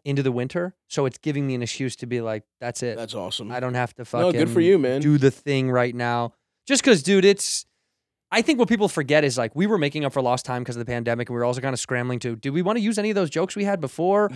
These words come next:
Speaker 2: Exactly.
Speaker 1: that we did during?
Speaker 2: Yeah.
Speaker 1: I think people aren't really knowing that that's what happened to us, that it kind of cracked some of that old code.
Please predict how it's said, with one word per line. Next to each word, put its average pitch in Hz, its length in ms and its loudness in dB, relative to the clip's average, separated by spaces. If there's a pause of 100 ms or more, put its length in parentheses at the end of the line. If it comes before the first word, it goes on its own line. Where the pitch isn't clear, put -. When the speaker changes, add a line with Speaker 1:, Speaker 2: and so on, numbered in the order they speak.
Speaker 2:
Exactly. 139 400 4
Speaker 1:
that 156 100 2
we 147 80 2
did 139 160 2
during? 208 420 6
Speaker 2:
Yeah. 113 260 0 (260)
Speaker 1:
I 160 60 -4
think 214 160 2
people 202 200 2
aren't 180 180 4
really 151 180 2
knowing 139 400 4
that 120 100 0
that's 127 300 0
what 117 160 0
happened 123 320 -2
to 151 140 0
us, 147 100 0
that 131 100 0
it 127 60 -2
kind 147 200 0
of - 280 -6
cracked 135 380 0
some 135 200 -2
of 123 60 0
that 123 120 2
old 120 380 0
code. 139 460 -2